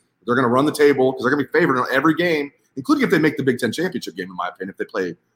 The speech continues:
Iowa or Wisconsin, whoever, rematch with Minnesota. They'll be favored.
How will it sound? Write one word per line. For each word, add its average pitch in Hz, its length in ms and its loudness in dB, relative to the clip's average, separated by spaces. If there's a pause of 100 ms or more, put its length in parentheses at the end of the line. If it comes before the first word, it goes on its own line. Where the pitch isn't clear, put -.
(140)
Iowa 110 320 4
or 90 80 -2
Wisconsin, 90 560 -4
whoever, 95 400 -2 (180)
rematch 117 360 -2
with - 100 -20
Minnesota. 104 400 -4
They'll 131 100 0
be 233 140 0
favored. 101 440 -2